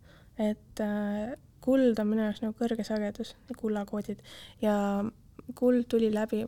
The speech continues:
kui inspiratsiooni saan ma nendest riikidest ja kõikidest kultuuridest, kus ma olen elanud. Kui ma elasin Araabias, siis ma elasin kõrbes.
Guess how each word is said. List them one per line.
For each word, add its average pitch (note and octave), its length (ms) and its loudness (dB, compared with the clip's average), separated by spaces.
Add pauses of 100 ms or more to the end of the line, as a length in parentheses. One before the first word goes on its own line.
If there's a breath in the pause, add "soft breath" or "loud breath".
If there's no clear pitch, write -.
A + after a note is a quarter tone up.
kui A#3+ 220 2
inspiratsiooni A3+ 720 0
saan G3+ 200 -2
ma G3+ 80 -2
nendest G3+ 260 -2
riikidest G#3 520 -2
ja G3 100 -4
kõikidest G3+ 340 -4
kultuuridest, G#3 520 -2
kus - 140 -16
ma - 100 -6
olen G3+ 160 -2
elanud. G3+ 320 -4 (520 loud breath)
Kui G3+ 100 0
ma G3+ 100 2
elasin G3+ 260 -2
Araabias, G3+ 460 -4
siis - 100 -14
ma G3+ 80 -2
elasin G3+ 260 -2
kõrbes. G#3 440 -6